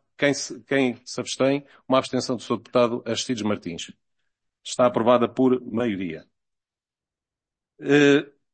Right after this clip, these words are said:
seguida, votos de louvor, congratulação, saudação e pesar.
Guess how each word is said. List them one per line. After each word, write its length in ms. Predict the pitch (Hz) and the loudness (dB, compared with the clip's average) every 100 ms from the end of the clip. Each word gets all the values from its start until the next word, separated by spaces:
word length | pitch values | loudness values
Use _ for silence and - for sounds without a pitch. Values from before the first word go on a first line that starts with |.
| _ | _
seguida, 480 | - - 151 147 107 | -8 -2 2 2 2
votos 300 | 107 156 - | 2 2 2
de 60 | 143 | 0
louvor, 380 | 131 135 156 156 | 2 4 2 0
congratulação, 880 | - 151 147 139 139 131 - 156 | -2 0 0 -2 -2 -4 -2 -4
saudação 560 | 139 147 131 127 - 143 | -4 -6 -4 -6 -4 -4
e 60 | 127 | -4
pesar. 600 | 117 104 143 151 156 | -8 -2 0 0 -4